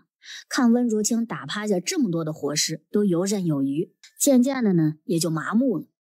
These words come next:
温竹清打趴下最后一个活尸，一动不动，抬起手指的力气都没了。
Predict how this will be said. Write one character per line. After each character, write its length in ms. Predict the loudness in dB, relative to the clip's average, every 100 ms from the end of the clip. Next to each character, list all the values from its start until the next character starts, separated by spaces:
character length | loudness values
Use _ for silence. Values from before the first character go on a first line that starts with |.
| _
温 180 | 2 4
竹 140 | 2
清 220 | 0 -2
打 160 | -4 -6
趴 220 | -6 -6
下 120 | -2
最 160 | -2 0
后 140 | 0
一 120 | 0 -2
个 100 | -4
活 180 | -6
尸， 280 | -4 -4 -6 _ _
一 200 | 2 4
动 220 | 4 -2
不 120 | -4 -8
动， 160 | -10 _ -20 -10
抬 220 | -4 2
起 120 | 2
手 280 | 2 0 -2
指 140 | -2
的 120 | -2 0
力 180 | 0
气 120 | 0 -2
都 100 | -2
没 160 | -4
了。 160 | -6